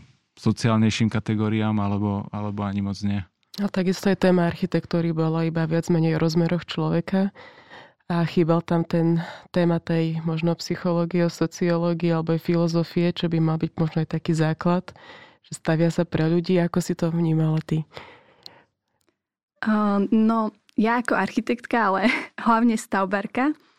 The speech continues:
Speaker 3: a, vnímala som to veľmi podobne. A, ako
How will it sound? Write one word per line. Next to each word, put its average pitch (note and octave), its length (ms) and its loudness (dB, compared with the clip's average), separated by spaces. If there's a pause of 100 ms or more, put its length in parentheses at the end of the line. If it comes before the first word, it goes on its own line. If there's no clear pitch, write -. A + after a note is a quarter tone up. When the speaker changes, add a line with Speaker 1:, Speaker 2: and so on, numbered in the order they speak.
(540)
Speaker 3:
a, G3+ 560 0 (720)
vnímala A3 560 2
som G#3 160 0
to G#3+ 160 0
veľmi G#3+ 480 2
podobne. G3+ 560 0 (880)
A, G#3+ 640 2 (960)
ako A3+ 180 -2